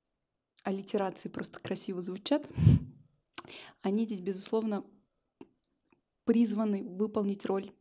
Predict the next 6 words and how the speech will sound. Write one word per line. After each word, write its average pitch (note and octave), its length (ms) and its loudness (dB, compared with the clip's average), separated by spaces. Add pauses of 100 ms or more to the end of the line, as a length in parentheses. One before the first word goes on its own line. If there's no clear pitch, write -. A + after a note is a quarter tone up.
ономатопеи, F3+ 760 -4 (680)
призваны G3+ 640 -6
выполнить G3 560 -8 (140)
роль A#3 400 2 (500)
полного G3+ 480 2
соответствия F#3+ 840 -4